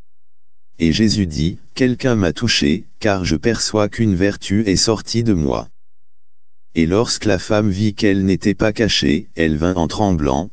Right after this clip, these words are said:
et tombant devant lui, elle lui déclara devant tout le peuple pour quelle raison elle l'avait touché, et comment elle avait été guérie immédiatement. Et il lui dit, «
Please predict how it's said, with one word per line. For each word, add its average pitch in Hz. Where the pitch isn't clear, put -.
et 101
tombant 110
devant 85
lui, 76
elle 80
lui 95
déclara 92
devant 82
tout 135
le 107
peuple 92
pour 98
quelle 113
raison 101
elle 87
l'avait 85
touché, -
et 85
comment 113
elle 92
avait 82
été 98
guérie 101
immédiatement. 104
Et 85
il 80
lui 82
dit, « 76